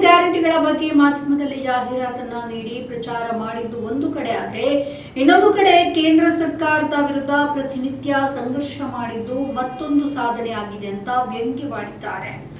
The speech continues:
ರಾಜ್ಯದಲ್ಲಿ ತೀವ್ರ ಸ್ವರೂಪದ ಬರಗಾಲದಿಂದ ಸಂಕಷ್ಟಕ್ಕೆ ಸಿಲುಕಿದ್ದ ರೈತರಿಗೆ ಧೈರ್ಯವನ್ನ ತುಂಬುವ ಕೆಲಸ ಮಾಡಿದ್ದು ಎಲ್ಲೂ ಕಾಣಿಸಲಿಲ್ಲ. ಇಂದು ಕೂಡ ಒಬ್ಬ ರೈತ ಆತ್ಮಹತ್ಯೆಯನ್ನ ಮಾಡಿಕೊಂಡಿರುವಂತದ್ದು ವರದಿಯಾಗಿದೆ ಅಂತ ಹೇಳಿದ್ದಾರೆ.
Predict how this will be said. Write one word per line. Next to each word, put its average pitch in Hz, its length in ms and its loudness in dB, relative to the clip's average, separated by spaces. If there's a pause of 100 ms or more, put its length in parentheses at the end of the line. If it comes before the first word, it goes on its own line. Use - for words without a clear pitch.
(140)
ರಾಜ್ಯದಲ್ಲಿ 381 500 6 (120)
ತೀವ್ರ 349 260 0 (160)
ಸ್ವರೂಪದ 320 520 0 (140)
ಬರಗಾಲದಿಂದ 277 680 0 (160)
ಸಂಕಷ್ಟಕ್ಕೆ 262 640 -6 (100)
ಸಿಲುಕಿದ್ದ 240 420 -12 (240)
ರೈತರಿಗೆ 240 500 -4 (280)
ಧೈರ್ಯವನ್ನ 269 520 0 (120)
ತುಂಬುವ 220 340 -4 (140)
ಕೆಲಸ 220 280 -6 (160)
ಮಾಡಿದ್ದು 208 440 -6 (320)
ಎಲ್ಲೂ 320 220 2 (160)
ಕಾಣಿಸಲಿಲ್ಲ. 247 580 -4 (440)
ಇಂದು 285 160 4 (100)
ಕೂಡ 339 120 4 (220)
ಒಬ್ಬ 311 120 0 (200)
ರೈತ - 260 0 (360)
ಆತ್ಮಹತ್ಯೆಯನ್ನ 269 760 -2 (180)
ಮಾಡಿಕೊಂಡಿರುವಂತದ್ದು 220 1160 -6
ವರದಿಯಾಗಿದೆ 262 760 -4
ಅಂತ 214 160 -8 (180)
ಹೇಳಿದ್ದಾರೆ. 190 560 -8